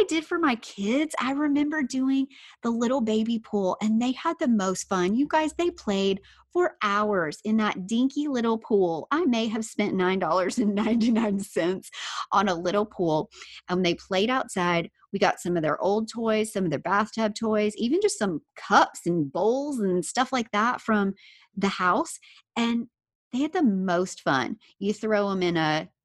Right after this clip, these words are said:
swimmy diaper, or you put 'em in a cute little swimsuit, or even just naked as a jaybird. Embrace the summertime. Uh, should I note here that if you're of a certain age, you shouldn't be naked as a jaybird in public? <laughs> Don't,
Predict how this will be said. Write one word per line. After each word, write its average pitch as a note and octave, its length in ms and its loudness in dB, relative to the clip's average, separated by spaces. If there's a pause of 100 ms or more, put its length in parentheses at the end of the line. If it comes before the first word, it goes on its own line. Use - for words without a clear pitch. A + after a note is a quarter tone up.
(120)
swimmy C#4+ 360 0
diaper, B3+ 640 -2
or F3 140 2
you D#3+ 140 -2
put E3+ 200 -2
'em D#3+ 180 0
in D#3 360 0 (600)
a D#3+ 60 -6
cute - 280 -4
little D3+ 180 -4
swimsuit, G#3+ 680 0 (140)
or E3+ 180 -2
even A3+ 340 0
just F#3 600 -4 (580)
naked A#3 340 0
as E4+ 160 2
a E4 60 -4
jaybird. E3+ 640 -2 (100)
Embrace G#3 800 -2
the C#4 200 4
summertime. F3+ 1040 0 (180)
Uh, F3+ 240 2 (680)
should G3 260 -2
I F#3 120 0
note F3 280 0
here C#4 320 -4 (160)
that G3 120 2
if G3+ 140 0
you're G3+ 160 0
of F#3 160 0
a A3+ 60 -4
certain G#3+ 340 -2
age, B3 340 0
you C4+ 100 2
shouldn't B3 240 -2
be A#3 100 -2
naked A3 280 2
as A3+ 140 0
a G#3 40 -2
jaybird A3 440 0
in A3 100 0
public? A3+ 420 -2
<laughs> - 500 0
Don't, A4+ 260 0